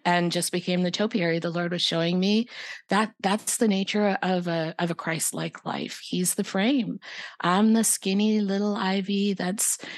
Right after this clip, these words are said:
to be wrapped around and intentionally, as I grow, wrapped around the frame that,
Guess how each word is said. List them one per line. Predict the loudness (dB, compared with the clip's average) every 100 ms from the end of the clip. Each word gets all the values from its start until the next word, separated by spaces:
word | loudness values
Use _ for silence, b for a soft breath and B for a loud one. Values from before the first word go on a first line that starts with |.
| B 0
to |
be | 2 2
wrapped | 2 2 0 -4
around | -2 0 0 0 0 0
and | 0 0
intentionally, | -2 -4 -2 0 0 0 0 0 0 -2 -2
as | -2 -2
I | -4
grow, | -6 -6 -2 0 2 0 -2 B B B B B
wrapped | 0 0 0 -2
around | 0 0 0
the | -2
frame | -4 -4 -2 -2
that, | -2 -4